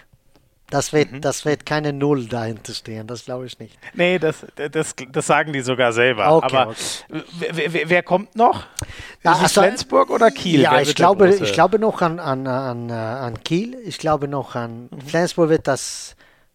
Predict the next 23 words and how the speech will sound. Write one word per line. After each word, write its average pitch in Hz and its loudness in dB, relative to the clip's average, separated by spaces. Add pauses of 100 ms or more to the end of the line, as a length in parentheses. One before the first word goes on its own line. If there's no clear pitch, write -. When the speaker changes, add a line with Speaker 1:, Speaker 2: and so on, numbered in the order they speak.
(120)
Speaker 1:
gut 190 -4
machen 208 0
von - -2
jetzt 180 -2
an. 220 -10
Also 160 -14
die 135 -8
haben 143 -8
ein 131 -12
bisschen - -16
Pech - -6
Speaker 2:
Mhm. 139 -14
Speaker 1:
gehabt 180 -10
auch. - -14 (600)
Ähm, 131 2
Speaker 2:
Mhm. 127 -12 (540)
Speaker 1:
Berlin, 147 -2
äh, - -14 (1200)
ja, 160 -4 (560)
der, 139 -10 (440)
ich 156 -12
glaube 165 4
eher 180 4